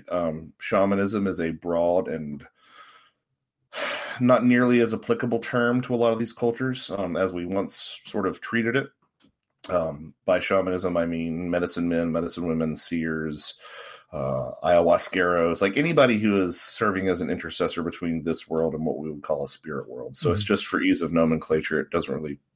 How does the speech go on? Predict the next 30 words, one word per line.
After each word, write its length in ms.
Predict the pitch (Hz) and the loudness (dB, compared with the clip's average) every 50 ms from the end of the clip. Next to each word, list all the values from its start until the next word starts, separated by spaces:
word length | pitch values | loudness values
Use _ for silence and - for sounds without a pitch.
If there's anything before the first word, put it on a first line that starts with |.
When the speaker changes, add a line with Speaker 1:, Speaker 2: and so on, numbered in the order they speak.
| - | -6
Speaker 1:
speak 400 | - - - - - - 82 - | -4 -4 -4 -2 0 -2 -2 -2
specifically 680 | - - - - - - - 92 85 90 80 - 82 | -4 -6 -4 -4 -2 0 2 2 2 0 -2 -2 -4
to, 120 | 76 - 76 | -4 -2 -2
like, 160 | 73 78 - | -2 0 -2
sort 180 | - 85 76 80 | -2 -2 -2 0
of 80 | 73 76 | 0 0
that 100 | 80 76 | 0 0
ecstatic 540 | 73 - - - - - 85 82 78 76 | 0 -2 -2 0 2 4 4 4 4 2
tradition. 460 | - - 76 82 85 - - 71 67 - - - - - - - - - - - - _ _ | -2 -4 -2 -2 -2 -2 -4 -6 -8 -12 -14 -14 -12 -10 -10 -10 -10 -12 -12 -14 -16 _ _
But 180 | - 135 127 131 | 4 6 6 6
in 80 | 131 | 6
a 60 | 127 127 | 6 8
lot 120 | 127 151 | 6 6
of 60 | 170 | 6
these 140 | 165 143 135 | 4 0 -2
cultures, 640 | - - 123 117 - - 107 98 98 - - - - - | 0 0 0 0 0 0 -2 -2 -2 -4 -6 -8 -10 -10
you 80 | - 104 | -10 -8
know, 200 | 92 80 71 69 - - _ _ _ - | -6 -6 -8 -8 -10 -16 _ _ _ 0
that's, 500 | 110 110 110 107 - - - - - - - - _ _ _ _ _ _ _ _ _ _ _ _ _ _ _ _ | 2 2 2 2 -2 -4 -4 -6 -8 -12 -16 -20 _ _ _ _ _ _ _ _ _ _ _ _ _ _ _ _
that's, 280 | - 110 107 107 - - - - _ - | 0 0 0 0 -2 -10 -12 -12 _ -4
that's, 200 | - 101 - - | -4 -4 -2 0
that's 260 | 113 120 110 - - | 2 2 2 2 0
sort 120 | - 123 110 | -2 0 0
of 40 | |
the 80 | 98 95 | 0 -2
power 460 | - - - 110 110 110 107 95 90 | 0 2 2 4 4 4 2 2 -2
from 220 | - - - 95 90 | -4 -6 -6 -4 -4
which 180 | 85 - - - | -4 -6 -6 -8
a 40 | |
shaman 520 | 76 - - 104 92 85 85 82 80 80 | -6 -4 -2 0 0 0 -2 -4 -8 -10